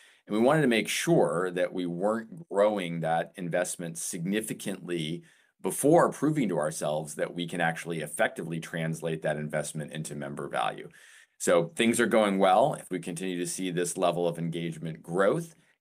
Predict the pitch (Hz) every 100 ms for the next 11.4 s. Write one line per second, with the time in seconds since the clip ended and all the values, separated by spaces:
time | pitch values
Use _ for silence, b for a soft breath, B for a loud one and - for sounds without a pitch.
0 | - 107 104 101 - 90 104 101 95 95
1 | 90 90 85 85 82 104 92 87 85 85
2 | 123 107 85 82 82 87 90 90 95 92
3 | 87 80 - b b 85 87 - 202 107
4 | 85 82 - 123 80 85 - b b b
5 | 85 85 87 87 90 85 85 87 90 85
6 | 85 82 85 87 82 - 87 82 82 82
7 | 82 80 71 82 78 76 - _ 92 82
8 | 90 - 76 95 85 67 58 - b b
9 | 104 101 98 92 87 87 82 80 - 85
10 | 80 78 80 78 76 78 73 - 73 73
11 | - - -